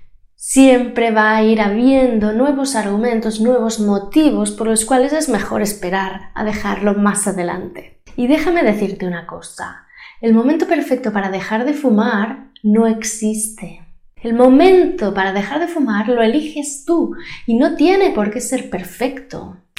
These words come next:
Siempre van a haber obstáculos, dificultades, imprevistos. Pero si tú de verdad quieres dejar de fumar, cualquier momento es bueno. En mis programas para dejar de fumar,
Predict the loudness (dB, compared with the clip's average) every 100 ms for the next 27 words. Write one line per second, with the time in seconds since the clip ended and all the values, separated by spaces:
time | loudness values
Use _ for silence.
0 | -10 2 4 6 4 2 2 2 -2 -8
1 | -6 -4 -2 2 2 2 -2 -6 -2 -2
2 | 0 0 0 0 -2 0 0 0 0 0
3 | -4 -6 -4 -4 -6 -12 _ 2 6 6
4 | 4 -2 -4 6 6 6 2 2 0 0
5 | 0 0 0 -4 -6 -2 -2 0 -2 -2
6 | -6 -2 0 2 0 0 2 0 0 -2
7 | -2 -6 -4 -4 -4 -8 -12 -18 -8 -4
8 | 0 -2 0 2 2 2 0 0 0 -2
9 | -4 -6 -2 0 0 -4